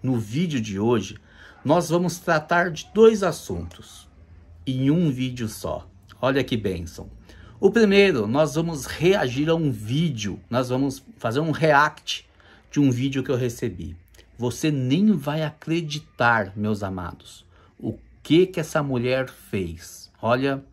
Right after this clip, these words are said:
se eu te contasse aqui, você não ia acreditar. E o segundo, pra você que gosta de Bíblia de estudo, né, que é apaixonado pela palavra de Deus, eu quero te mostrar um lançamento de uma Bíblia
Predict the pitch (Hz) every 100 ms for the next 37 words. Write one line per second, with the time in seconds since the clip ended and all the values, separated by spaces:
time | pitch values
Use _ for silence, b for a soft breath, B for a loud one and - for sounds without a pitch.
0 | B B B - - 120 - 165 175 127
1 | - 127 127 117 - 123 117 - 110 104
2 | 120 151 143 127 123 110 - - 110 98
3 | 95 - 82 - _ _ b b b b
4 | - 208 214 233 151 160 170 165 165 -
5 | _ - 151 143 - - 147 - 120 120
6 | 131 123 131 110 113 107 120 117 107 107
7 | 87 - - 113 110 101 92 123 123 B
8 | B - 131 - 156 151 - 139 107 113
9 | 131 143 110 92 - 123 117 - 107 104
10 | 113 110 95 92 90 123 117 - - -
11 | b b b 113 98 131 131 - 127 123
12 | - 127 127 127 139 - 135 110 123 131
13 | 123 110 123 113 98 107 120 120 123